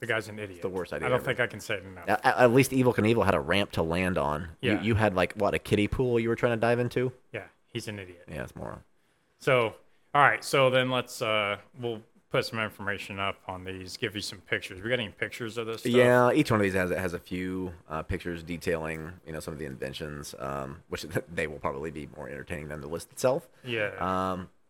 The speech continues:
Speaker 2: but yeah, and a lot of this was, you know, they're old pictures. This, you're talking eighteen nineties to early nineteen hundreds, with the
Speaker 1: Right.
Speaker 2: exception of, you know, the space taxi.
Speaker 1: Space taxi, man.
Speaker 2: I'm excited about space
Speaker 1: What's
Speaker 2: taxi.
Speaker 1: that guy's name again?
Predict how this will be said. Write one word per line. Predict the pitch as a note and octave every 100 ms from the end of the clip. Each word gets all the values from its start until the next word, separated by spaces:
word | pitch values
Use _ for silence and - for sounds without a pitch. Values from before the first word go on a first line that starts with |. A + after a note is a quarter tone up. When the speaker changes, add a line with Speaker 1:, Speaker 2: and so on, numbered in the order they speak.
| _
Speaker 2:
but | C#3
yeah, | C#3+ C#3+
and | - A2+
a |
lot | A2 A2+
of |
this | G#2+ G#2
was, | G2+ - -
you | E2+
know, | D2+
they're | F2+
old | F2 G#2
pictures. | G#2+ - C#2+ -
This, | F2 F2
you're | E2+
talking | F2 E2+
eighteen | C#2 D#2 F2+
nineties | D#2+ E2 E2 E2
to | -
early | D2 D#2+
nineteen | D#2 E2 D#2+
hundreds, | E2+ C#2+ D2+ -
with | -
the | D#2
Speaker 1:
Right. |
Speaker 2:
exception | - F2+ C#2+ D#2
of, | C#2 -
you | C#2+
know, | C2 E2
the | -
space | - D#2+ -
taxi. | C2+ - D2+ -
Speaker 1:
Space | - - -
taxi, | A2 G2 -
man. | G#2 G#2 _ _ _ _ _ _ _
Speaker 2:
I'm | D2+
excited | - C#2+
about | C#2 B1
space | -
Speaker 1:
What's | C3+
Speaker 2:
taxi. | - B2
Speaker 1:
that |
guy's | B2 G#2
name | A2 G2+
again? | F#2 F#2